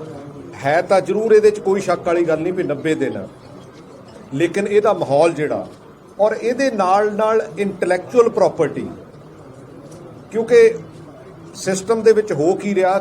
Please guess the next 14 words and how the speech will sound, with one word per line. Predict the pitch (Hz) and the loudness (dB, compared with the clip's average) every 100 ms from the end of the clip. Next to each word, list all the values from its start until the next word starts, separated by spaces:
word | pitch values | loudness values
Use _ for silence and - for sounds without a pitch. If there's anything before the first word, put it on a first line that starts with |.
| 196 | -2
ਕਿ | 202 196 165 - - | -6 -8 -10 -18 -8
ਬਾਬੂ | 131 143 180 202 | -2 -2 0 2
ਆਪਣੀ | 180 - 190 190 | 2 0 -6 -4
ਫਾਈਲ | 131 139 175 | -2 -2 0
ਜਿਹੜੀ | 170 175 185 | -2 0 0
ਆ | |
ਉਹ | 175 | 0
ਤੋਰਦਾ, | 170 139 139 156 180 - - - - - - - - - - - 151 | 0 -4 -2 -2 -4 -8 -18 -20 -20 -20 -20 -20 -20 -20 -20 -10 0
ਲੇਕਿਨ | 214 220 247 | 0 0 -2
ਕਿਤੇ | 226 214 240 | -2 0 0
ਨਾ | 233 | 0
ਕਿਤੇ | 233 202 202 220 220 - | -2 -2 4 4 4 -2
ਇੰਟੈਲੈਕਚੁਅਲ | 180 - 160 175 - 226 220 | -8 -6 -4 -4 -2 0 0
ਜਿਹੜੇ, | 160 202 214 208 | 0 4 4 4